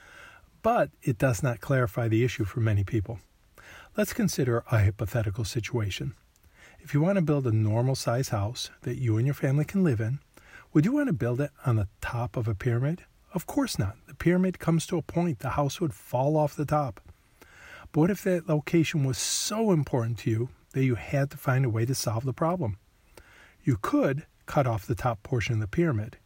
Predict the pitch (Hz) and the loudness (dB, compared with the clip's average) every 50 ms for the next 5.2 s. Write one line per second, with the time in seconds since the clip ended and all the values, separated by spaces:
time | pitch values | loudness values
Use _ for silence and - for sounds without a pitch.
0 | _ _ - 151 131 120 110 - 127 117 117 117 117 120 131 135 139 147 131 123 | _ _ -2 0 2 2 0 0 -2 -2 0 0 0 2 2 2 2 0 -2 -2
1 | - 147 120 110 107 104 104 113 123 - - _ _ _ _ _ _ _ - - | -2 0 0 0 0 -2 -4 -6 -8 -12 -14 _ _ _ _ _ _ _ -20 -20
2 | _ _ - - _ _ - 147 117 - - 113 95 - 117 107 107 107 131 127 | _ _ -20 -20 _ _ 0 0 2 2 2 2 2 2 2 2 2 2 0 0
3 | 101 135 117 117 110 - - 117 110 110 117 - 135 123 113 107 110 123 131 127 | 0 2 0 0 0 -2 0 0 0 0 0 0 0 2 2 4 4 4 4 4
4 | 131 123 110 107 98 110 107 120 - - - - - 127 110 107 110 107 104 104 | 2 2 0 0 0 0 -2 -2 -4 -8 -12 -6 -2 -2 0 0 0 -2 -2 -2
5 | 101 101 113 139 | -2 -4 -4 -6